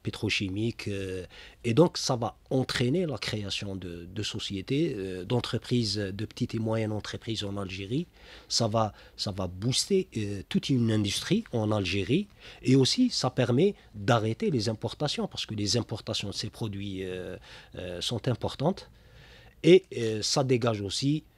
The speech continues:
euh, des produits, euh, pétrochimiques à haute valeur ajoutée que nous allons placer sur, euh, le marché international.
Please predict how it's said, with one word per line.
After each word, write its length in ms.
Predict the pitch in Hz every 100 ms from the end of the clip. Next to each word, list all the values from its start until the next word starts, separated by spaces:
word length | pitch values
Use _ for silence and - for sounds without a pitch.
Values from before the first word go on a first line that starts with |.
| _ -
euh, 300 | 104 104 95
des 180 | 101 165
produits, 640 | - 117 104 117 160 135
euh, 100 | 110
pétrochimiques 600 | - 127 - 120 127 110 -
à 100 | 117
haute 200 | 185 147
valeur 340 | 127 117 110
ajoutée 420 | 98 90 92 202 - -
que 100 | 151
nous 220 | 139 104
allons 200 | 101 156
placer 500 | 117 101 - 135 151 - - -
sur, 400 | - 120 131 - 110
euh, 280 | 104 98 101
le 100 | 113
marché 300 | - - 117
international. 680 | 120 101 85 80 - 73